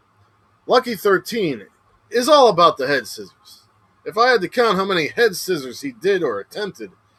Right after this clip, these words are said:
in this match, we'd be here for days. Thirteen ultimately won with a poison Rana. Thirteen reminded me of someone else on this show, Matt Cross.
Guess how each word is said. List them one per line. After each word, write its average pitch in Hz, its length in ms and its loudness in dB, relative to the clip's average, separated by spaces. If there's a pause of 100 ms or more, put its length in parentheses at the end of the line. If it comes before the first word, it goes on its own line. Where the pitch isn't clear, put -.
(140)
in 131 80 -12
this 135 200 -10
match, 220 440 -4 (1300)
we'd 196 140 -8
be 160 140 0
here 151 160 0
for 113 100 -18
days. 98 560 -12 (1600)
Thirteen 185 580 2
ultimately 123 560 2
won 147 400 0
with 123 200 -6
a 95 40 -14
poison 131 540 4
Rana. 104 280 -10 (1000)
Thirteen 175 520 0
reminded 180 440 -2
me 139 220 -2
of 123 220 -4
someone 135 340 -6
else 226 280 0
on 143 140 -2
this 123 160 -8
show, 175 300 0
Matt 123 320 -8
Cross. 170 540 0